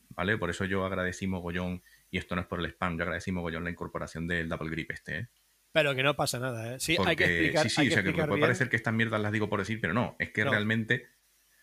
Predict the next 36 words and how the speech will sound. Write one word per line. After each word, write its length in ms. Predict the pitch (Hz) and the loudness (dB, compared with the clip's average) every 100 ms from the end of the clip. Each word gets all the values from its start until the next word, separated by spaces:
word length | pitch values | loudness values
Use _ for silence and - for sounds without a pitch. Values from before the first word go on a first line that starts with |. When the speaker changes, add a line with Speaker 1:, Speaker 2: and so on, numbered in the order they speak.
| _ - | _ -6
Speaker 2:
Eh, 160 | 139 | -2
Speaker 1:
se 120 | 131 80 | 2 2
Speaker 2:
yo 40 | |
Speaker 1:
nota. 140 | 92 104 | 2 2
Speaker 2:
también 220 | 151 156 - _ _ _ | 2 -2 -6 _ _ _
he 80 | 151 | -4
usado 500 | 151 - 143 139 135 | -2 2 4 4 4
Valvex 380 | 135 139 165 - | 4 2 0 -2
y 40 | |
también 220 | 131 127 131 | -2 -2 -2
uso 160 | - | -2
de 20 | 131 | -2
vez 100 | 135 | -2
en 60 | |
cuando 220 | 123 120 120 | -6 -6 -4
Valvex 380 | 131 175 - - | -2 -4 -6 -6
y, 380 | 165 185 185 - | -2 -2 -2 -6
y 420 | 160 156 180 202 - _ | -6 -4 -2 -4 -8 _
se 240 | - 127 | -6 -4
no-, 160 | 127 143 | -6 -10
lo 240 | 139 127 | -10 -6
noté 260 | 123 120 156 | -4 0 2
un 60 | 175 | 2
montón. 360 | 147 123 143 127 | -2 -2 -2 -2
Dije, 160 | 120 - | -6 -6
"Ostras, 500 | 139 - 185 143 - | -8 -4 -2 -2 -4
que 120 | 139 | -6
es 60 | 143 | -4
una 100 | 175 | -2
sensación 280 | 190 190 190 | -2 -2 2
que 100 | 147 | 2
al 100 | 127 | 2
principio 560 | 131 117 196 175 123 | -4 -4 -4 -2 -2
te 180 | - 127 | -2 -8
resulta 320 | 120 151 156 | -8 -6 -4
extraña, 540 | 127 - 156 170 156 | -4 0 2 2 -2